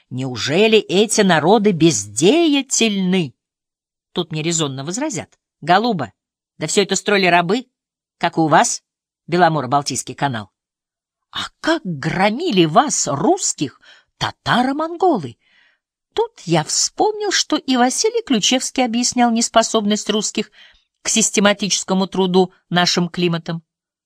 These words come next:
Мол, крестьянин сеял, пахал и собирал на полную катушку, когда не было дождей, снега и морозов, а остальное время валялся на печи.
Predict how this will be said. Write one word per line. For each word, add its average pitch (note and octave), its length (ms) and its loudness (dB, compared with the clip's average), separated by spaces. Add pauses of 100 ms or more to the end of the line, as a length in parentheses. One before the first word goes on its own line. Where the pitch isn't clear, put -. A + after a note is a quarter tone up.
Мол, C4 320 4
крестьянин D#3 680 2 (200)
сеял, E4 520 2 (240)
пахал C#4+ 500 0 (360)
и C#4+ 120 0
собирал E4 460 4
на F#4+ 120 4
полную G#3+ 480 4
катушку, C#3 640 -8 (280)
когда B2+ 320 -2
не A#2 160 -6
было A#2+ 180 -8
дождей, B2+ 640 0
снега E3+ 640 0
и C#3 60 0
морозов, F3+ 560 2 (440)
а C#3 140 4
остальное G3+ 520 0
время B2 380 -6 (440)
валялся D3+ 460 2
на C3 80 -10
печи. G#3 460 -6